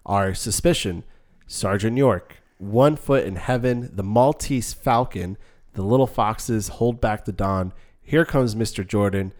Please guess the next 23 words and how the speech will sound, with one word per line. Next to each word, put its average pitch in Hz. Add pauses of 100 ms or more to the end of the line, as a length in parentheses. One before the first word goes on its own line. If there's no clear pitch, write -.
(240)
Blossoms 110
in 110
the 107
Dust, 98 (120)
Citizen 113
Kane, 95 (840)
and 104
How 104
Green 95
Was 92
My 92
Valley, 87 (340)
which - (120)
would 90
win 107 (220)
Darryl 92
F. 92
Zanuck 95
for 87
Twentieth 92
Century 90
Fox. - (680)
Uh, 107